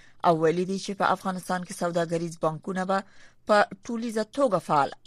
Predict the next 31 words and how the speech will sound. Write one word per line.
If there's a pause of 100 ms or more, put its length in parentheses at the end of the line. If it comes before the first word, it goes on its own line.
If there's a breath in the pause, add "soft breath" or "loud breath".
او (160)
د (140)
بانکي
خدماتونو
په
وړاندې
کولو (140)
بوخت
دي. (580 loud breath)
د (240)
اقتصادي
چارو
کارپوهان
وایي
چې (140)
په (120)
افغانستان
کې
د (180)
یو (120)
لړ (120)
عواملو
له
کبله (520 loud breath)
د (180)
بانکونو
ورځني
فعالیتونه
د (140)
ډېرو (260)
ستونزو